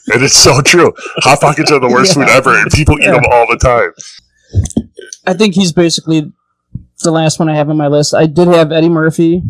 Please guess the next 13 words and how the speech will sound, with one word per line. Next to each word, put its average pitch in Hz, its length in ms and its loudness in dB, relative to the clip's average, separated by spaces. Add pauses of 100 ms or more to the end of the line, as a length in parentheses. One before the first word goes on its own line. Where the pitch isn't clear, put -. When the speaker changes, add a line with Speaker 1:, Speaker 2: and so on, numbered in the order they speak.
(520)
Speaker 2:
Um, 147 680 -2 (1600)
another 123 240 0
guy 78 160 -4
that's - 200 -8
freaking - 220 -4
hilarious. 53 640 -4
Speaker 1:
So, - 220 -4
so - 160 -6
nobody 104 220 -4
else 101 120 -6
had 107 120 -6
Robin 87 300 -6
Williams? 98 400 -10